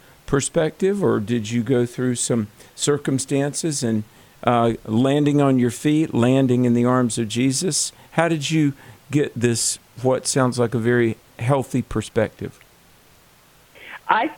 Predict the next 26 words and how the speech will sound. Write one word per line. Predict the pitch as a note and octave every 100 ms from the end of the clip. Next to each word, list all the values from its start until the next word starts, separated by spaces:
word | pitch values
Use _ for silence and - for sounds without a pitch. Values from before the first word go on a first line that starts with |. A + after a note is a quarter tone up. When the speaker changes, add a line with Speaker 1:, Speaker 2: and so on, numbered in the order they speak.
| -
Speaker 2:
I | A#3
went | C#4 D#4+ D#4+
through | E4+
some | E4 D4+
tough | D4 D#4 D#4
times. | - E4 G#4 A3 - -
I | G#3 B3+
think | D4 D4
we | A#3 C4 C4+ C#4+ - - -
have | C4+ D4
to | -
embrace | A#3+ A3 A3+ D#4+ -
adversity. | G3+ E3+ F3+ E3 F3 - E3
I | D#3
think, | E3+ F#3+ F3
you | E3+
know, | F#3+
you | E3+ G3
and | F#3
I | E3
both | D3+ E3 D#3+
are |
friends | D#3 F3 E3+
with | D#3 D#3
Nito | D#3+ F3+ F#3 D#3
Kubain. | - D#3 F#3 A3 E3